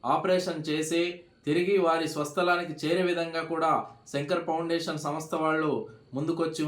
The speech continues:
ఉన్నారు. కావున ప్రతి ఒక్కరు కూడా ఈ యొక్క ఉచిత మెగా కంటి వైద్య శిబిరాన్ని వినియోగించుకోవాలని మీ అందరినీ మనస్ఫూర్తిగా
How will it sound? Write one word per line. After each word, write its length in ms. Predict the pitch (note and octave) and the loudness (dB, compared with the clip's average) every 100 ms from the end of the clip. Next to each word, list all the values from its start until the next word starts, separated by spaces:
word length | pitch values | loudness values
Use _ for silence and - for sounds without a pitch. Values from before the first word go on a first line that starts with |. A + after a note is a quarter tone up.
| D3+ | -2
ఉన్నారు. 340 | D3 C#3+ E3 E3 - - | 0 0 0 -2 -10 -2
కావున 320 | C#3 D3 E3 D#3 C3 - - - | 2 2 2 2 0 -4 -12 -4
ప్రతి 260 | D#3 D#3 F#3 F3 | -2 0 0 0
ఒక్కరు 260 | F3 F#3+ F#3 | 2 0 2
కూడా 200 | F3 E3 C3 - - - | 2 2 2 -4 -14 -6
ఈ 40 | D#3 | -2
యొక్క 200 | F3 - E3 A#2+ A#2 C#3 | -2 0 2 2 0 -6
ఉచిత 300 | C#3 G3 F#3+ D#3 D3 | -4 -2 0 0 0
మెగా 240 | D3+ F3+ - | 0 0 0
కంటి 240 | D3 D#3 E3+ | -2 0 0
వైద్య 260 | E3+ E3 E3 | 0 0 -2
శిబిరాన్ని 480 | D#3+ D3+ E3 E3 E3 C#3+ | -2 -2 0 0 0 -4
వినియోగించుకోవాలని 1120 | D3 F3 E3 E3 - E3+ D#3+ D#3+ D#3+ D#3 D#3+ B2+ - - - _ C3+ | -2 -2 -2 -6 -6 -2 0 2 2 0 -2 -6 -8 -14 -20 _ -4
మీ 100 | D3+ C#3 | 0 2
అందరినీ 420 | D#3+ F3+ F3 D3 A#2 - - - - | 2 2 2 -2 -4 -10 -20 -16 -4
మనస్ఫూర్తిగా 720 | D3+ F3+ - F#3+ F#3 F#3 F3 | -4 -4 0 0 2 2 4